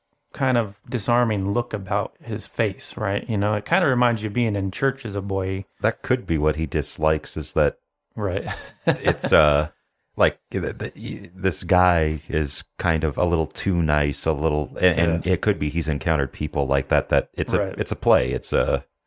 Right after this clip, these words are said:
Speaker 2: you know,
Speaker 1: Yeah.
Speaker 2: it's a front. <laughs>
Speaker 1: But you can't, uh, you know, you don't feel like you have it pegged one way or the other
Speaker 2: Yeah.
Speaker 1: for your part, just for future role-playing purposes. It could be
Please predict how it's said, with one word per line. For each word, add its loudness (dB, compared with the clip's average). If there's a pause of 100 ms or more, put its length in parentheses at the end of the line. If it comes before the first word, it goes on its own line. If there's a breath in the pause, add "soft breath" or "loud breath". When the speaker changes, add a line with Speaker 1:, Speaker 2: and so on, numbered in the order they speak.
(500 loud breath)
Speaker 2:
you -4
know, -2 (380)
Speaker 1:
Yeah. -2 (180)
Speaker 2:
it's -14
a 2
front. 0 (100)
<laughs> - (720 loud breath)
Speaker 1:
But -2
you 0
can't, 0
uh, 0
you -2
know, 2
you 0
don't 0
feel -2
like 0
you -4
have 0
it -12
pegged -4
one 0
way -2
or -2
the -4
other -4 (220)
Speaker 2:
Yeah. -10
Speaker 1:
for -6
your -8
part, -8
just -6
for -6
future -8
role-playing -4
purposes. -8
It -10
could -4
be -4